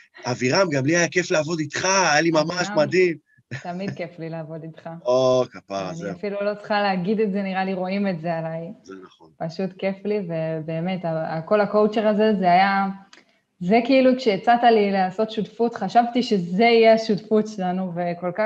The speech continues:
Speaker 2: הרמנו כזאת מפלצת ביחד, שהכל הקואוצ'ר זה רק הממתק הזה שבא מהצד.
Speaker 1: ממתק, בול.
Speaker 2: לגמרי. אז, אה,
Speaker 1: אבל
Speaker 2: תודה.
Speaker 1: בסוף,
Speaker 2: תודה על
Speaker 1: אה, לכי
Speaker 2: עונה
Speaker 1: תדעי.
Speaker 2: מלמדת מאוד.
Speaker 1: אמן.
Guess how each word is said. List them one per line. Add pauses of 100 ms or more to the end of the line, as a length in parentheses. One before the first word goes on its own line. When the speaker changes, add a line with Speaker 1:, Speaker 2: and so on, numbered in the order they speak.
Speaker 2:
הרמנו
כזאת
מפלצת
ביחד,
שהכל
הקואוצ'ר
זה
רק (720)
הממתק
הזה
שבא
מהצד.
Speaker 1:
ממתק, (320)
בול. (140)
Speaker 2:
לגמרי. (680)
אז,
אה,
Speaker 1:
אבל (100)
Speaker 2:
תודה.
Speaker 1:
בסוף,
Speaker 2:
תודה
על
Speaker 1:
אה, (120)
לכי
Speaker 2:
עונה (180)
Speaker 1:
תדעי.
Speaker 2:
מלמדת
מאוד. (560)
Speaker 1:
אמן.